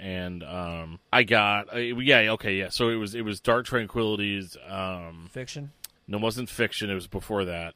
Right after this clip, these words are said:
Speaker 1: Uh, it's escaping, right, The Gallery.
Speaker 2: Hmm, okay.
Speaker 1: And, uh, it, I got a C D R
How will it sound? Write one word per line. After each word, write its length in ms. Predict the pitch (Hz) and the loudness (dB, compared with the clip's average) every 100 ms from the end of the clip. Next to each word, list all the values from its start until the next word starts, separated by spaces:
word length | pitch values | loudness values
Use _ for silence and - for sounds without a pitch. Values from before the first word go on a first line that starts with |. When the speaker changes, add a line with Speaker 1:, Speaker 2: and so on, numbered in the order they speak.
| - | -10
Speaker 1:
Uh, 520 | 98 92 87 87 82 - - - - - | -6 -4 -4 -4 -6 -8 -16 -18 -12 -4
it's 160 | 101 | -4
escaping, 540 | 98 - 117 107 107 101 | -2 2 6 6 6 2
right, 160 | 107 | 2
The 80 | 110 | 2
Gallery. 600 | 104 110 104 90 78 82 _ _ | 6 6 6 0 -6 -12 _ _
Speaker 2:
Hmm, 240 | 165 170 117 131 | -12 -12 -12 -14
okay. 240 | 127 127 - - - - | -8 -8 -8 -20 -20 -8
Speaker 1:
And, 640 | - 117 113 107 107 101 | 6 8 8 8 4 2
uh, 640 | 98 104 104 98 92 92 98 | 0 4 6 6 6 2 0
it, 240 | - 120 110 | -2 -2 2
I 140 | 110 | 2
got 200 | 107 104 | 4 4
a 80 | 104 | 2
C 200 | - 113 | 0 2
D 120 | 127 | 4
R 340 | 165 180 139 | 4 2 -2